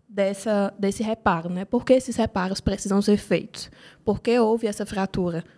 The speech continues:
na resina composta, né? É, primeiro, eu acredito que a avaliação é um fator muito importante ali. A gente vai fazer uma restauração no nosso paciente, né? E, aliás, em qualquer situação de atendimento, né?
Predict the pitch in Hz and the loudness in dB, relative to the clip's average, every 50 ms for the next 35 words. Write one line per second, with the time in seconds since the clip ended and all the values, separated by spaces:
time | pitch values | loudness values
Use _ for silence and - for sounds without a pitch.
0 | _ _ _ - 180 185 175 180 175 180 175 170 - 185 185 185 - 160 151 165 | _ _ _ -6 -2 0 0 0 2 0 0 0 0 -2 -2 -2 -2 -4 -4 -4
1 | - - 165 156 160 180 208 - - - - - _ _ _ _ _ _ _ _ | -6 -6 -6 -6 -4 -4 -6 -6 -10 -18 -20 -20 _ _ _ _ _ _ _ _
2 | _ _ _ _ _ _ - 220 202 196 196 196 190 - - 254 277 277 269 254 | _ _ _ _ _ _ 0 0 0 2 -2 -4 -4 -4 -4 -4 -2 -2 0 0
3 | 262 262 269 285 311 302 - - 220 214 208 - 214 208 208 208 208 208 - - | 0 0 0 -4 -6 -8 -6 -4 -2 -2 -2 -4 -6 -6 -4 -4 -6 -6 -8 -10
4 | - 233 - - 220 214 214 214 220 208 208 214 226 254 240 - 254 240 247 254 | -10 -10 -6 -4 -2 -2 -2 -2 -2 -2 -2 -2 -4 -4 -4 -4 -2 -2 -2 -4
5 | 247 - 285 294 - 294 277 277 269 240 226 233 277 269 269 294 294 330 - - | -4 -8 -10 -8 -4 -4 -4 -2 -2 -4 -4 -4 -6 -4 2 2 2 2 2 0
6 | - 247 220 208 214 - 226 220 208 185 180 202 - - _ _ _ _ - - | 0 2 2 2 0 0 0 0 0 0 -2 -4 -8 -12 _ _ _ _ -10 -8
7 | 196 202 214 202 208 - 208 202 208 202 202 202 202 - 208 196 196 226 247 - | -6 -4 -2 -4 -2 0 0 0 0 0 0 -2 -2 -2 -4 -2 -2 -4 -4 -4
8 | 233 208 208 202 196 196 - - 202 196 - - 294 302 214 175 - - 185 180 | -2 -2 0 0 0 -2 -4 -6 -6 -8 -6 -6 -4 -2 -2 -2 -2 -2 -2 -2
9 | 208 214 - _ _ _ _ _ _ _ _ _ - 196 - _ - 196 196 202 | -2 -4 -8 _ _ _ _ _ _ _ _ _ -14 -14 -10 _ -6 -4 -4 -4
10 | 196 180 175 170 190 185 185 - 190 190 190 - 208 196 208 202 - 254 - 247 | -4 -4 -6 -6 -8 -8 -6 -4 -6 -6 -4 -4 -6 -6 -6 -8 -10 -10 -8 -6
11 | 214 220 226 - - - 180 185 202 247 185 190 196 185 226 - 226 214 220 254 | -6 -6 -6 -6 -6 -4 -4 -4 -4 -4 0 0 0 0 2 2 2 2 2 2
12 | 285 277 226 170 165 - 196 180 170 175 196 | 2 2 2 0 -2 -4 -6 -4 -4 -4 -4